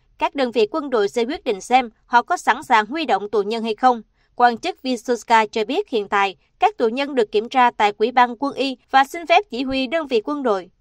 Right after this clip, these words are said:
Sau đó, hồ sơ về các trường hợp cụ thể sẽ được gửi tới tòa án. Trước đó, Bộ Tư pháp ước tính Ukraine có thể tuyển được hai mươi nghìn tù nhân ra chiến trường,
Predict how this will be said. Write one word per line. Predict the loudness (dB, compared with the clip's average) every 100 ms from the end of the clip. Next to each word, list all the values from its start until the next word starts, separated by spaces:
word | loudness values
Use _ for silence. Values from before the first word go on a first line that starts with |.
| _
Sau | -4 0 2
đó, | 2 0 -4 _
hồ | 0 0
sơ | 2 0
về | 0
các | -4 -4
trường | -2 -2
hợp | -2 0
cụ | 0 2
thể | -2 -4
sẽ | -4 -2
được | -4 -4
gửi | -6
tới | -6 -6
tòa | -2 -2
án. | -2 -4 _ _ _ _ -10
Trước | -4
đó, | 4 6 4 -2 _
Bộ | -2 0
Tư | -2 -2
pháp | 0 0
ước | -4 -4
tính | -4 -4 -12 _ -10
Ukraine | -4 -4 0 0
có | -2
thể | -2 -4 0
tuyển | 0 0
được | -4 -4
hai | -4 -6
mươi | -4
nghìn | -6 -6 -2
tù | -2
nhân | -2 -6 -8 -4
ra | -4
chiến | -4 -8 -2
trường, | -2